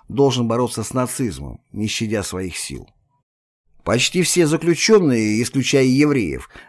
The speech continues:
верили в превосходство германской расы. Почти все они гордились так называемыми достижениями национал-социалистического государства, особенно его политикой аннексии чужих территорий.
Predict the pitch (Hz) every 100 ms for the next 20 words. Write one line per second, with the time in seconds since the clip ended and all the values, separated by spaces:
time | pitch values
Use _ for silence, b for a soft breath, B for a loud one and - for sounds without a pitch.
0 | - 123 180 165 139 - 131 127 - 156
1 | 139 127 113 117 120 123 - 147 127 82
2 | - - 95 _ _ _ _ _ _ _
3 | - 120 - 151 131 170 151 143 131 139
4 | 143 165 180 135 131 117 127 117 127 135
5 | 127 123 117 117 - 123 127 135 127 120
6 | 113 123 123 113 107 113 113 - 113 104
7 | - 113 127 147 160 131 69 - 67 -
8 | B B B 117 - 196 175 143 139 143
9 | 135 139 143 135 131 123 B B 101 139
10 | 156 143 127 113 123 117 120 - 113 -
11 | 78 58 -